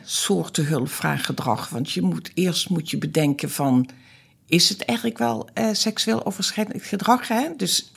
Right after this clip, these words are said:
klopt dat? Of is het me overkomen en weet ik eigenlijk niet goed wat het is? Dus dat is het eerste punt. Dan moet ik kijken van, is het iets wat, ehm, mogelijk ook, eh, ja, vind ik het problematisch? V-, vind ik het problematisch, dan krijg je de vraag van,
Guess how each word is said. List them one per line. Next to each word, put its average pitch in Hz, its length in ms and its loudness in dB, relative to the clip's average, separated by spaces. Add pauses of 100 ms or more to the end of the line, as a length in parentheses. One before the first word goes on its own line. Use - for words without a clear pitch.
(120)
klopt 175 420 6
dat? 330 260 6
Of - 140 -2
is - 180 2
het - 120 0
me 160 180 0
overkomen 156 540 2
en 135 60 2
weet 170 160 4
ik - 100 -4
eigenlijk 254 320 0
niet - 100 -10
goed 269 180 -4
wat 254 180 -2
het 254 160 -2
is? 294 260 0
Dus 196 180 0
dat 185 180 -2
is 147 140 0
het - 140 -8
eerste 220 360 -2
punt. 233 260 2
Dan 202 260 4 (520)
moet 190 160 4
ik 185 100 2
kijken 165 340 2
van, 156 180 0
is - 200 4
het 160 120 -2
iets - 340 0
wat, 151 440 2
ehm, 135 480 0
mogelijk 160 460 2
ook, 120 240 -2
eh, 120 260 2 (300)
ja, 147 180 2
vind 185 220 6
ik 160 100 2
het 135 140 0
problematisch? 135 1000 4 (960)
V-, - 120 -8 (120)
vind 170 240 0
ik 123 60 -6
het - 140 -8
problematisch, 151 640 2
dan 160 100 0
krijg 143 220 -4
je 147 60 -2
de 147 100 -2
vraag 139 340 0
van, 123 240 2